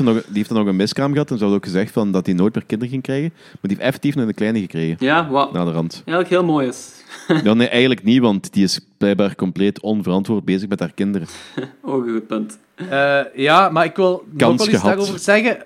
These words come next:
Speaker 3: Maar dat is voor de mensen... Oké, we hebben nu wel... Oké,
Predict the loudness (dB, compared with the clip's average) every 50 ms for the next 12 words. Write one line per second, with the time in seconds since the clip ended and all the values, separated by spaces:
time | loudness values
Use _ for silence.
0 | _ -4 0 2 4 4 4 2 -2 0 0 0 0 0 -2 -12 -16 -14 -8 -2
1 | 2 4 4 6 6 4 4 2 0 2 4 4 4 4 2 2 2 2 2 0
2 | 0 -2 -6 -8 -8 -8